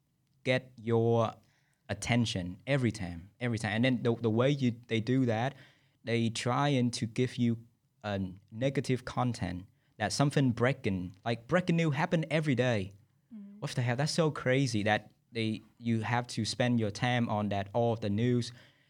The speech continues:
Speaker 1: then people arguing on online. Um, and yeah, you just focus on that. You forgot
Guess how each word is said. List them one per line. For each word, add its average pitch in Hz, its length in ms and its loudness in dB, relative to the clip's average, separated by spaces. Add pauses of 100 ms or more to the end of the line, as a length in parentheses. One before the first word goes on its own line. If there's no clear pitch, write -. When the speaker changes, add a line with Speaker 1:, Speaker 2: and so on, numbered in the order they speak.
(120)
Speaker 1:
then 120 480 6 (680)
people 131 340 2
arguing 123 560 6
on 107 240 -2
online. 123 680 0 (640)
Um, 98 460 -2 (840)
and 104 160 2
yeah, 127 100 4
you 127 140 4
just 120 260 -4
focus 143 360 4
on 113 140 0
that. 123 240 4
You 113 140 2
forgot 113 580 0